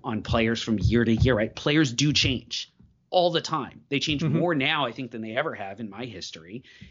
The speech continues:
Speaker 1: And I, every time I do these lists, I try to approach them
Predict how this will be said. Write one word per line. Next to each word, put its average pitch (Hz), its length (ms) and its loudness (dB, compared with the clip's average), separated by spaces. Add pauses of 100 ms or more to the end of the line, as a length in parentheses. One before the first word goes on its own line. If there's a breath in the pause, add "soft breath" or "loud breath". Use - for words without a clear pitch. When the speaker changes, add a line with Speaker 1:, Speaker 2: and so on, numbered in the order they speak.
Speaker 1:
And 117 360 -4 (120)
I, 143 260 -2 (300)
every 185 420 -4
time 170 260 0
I 139 80 0
do 127 160 -4
these 113 200 -4
lists, 104 280 -8
I 113 60 -8
try 120 420 -4
to 139 120 -4
approach - 520 -4
them 90 240 -10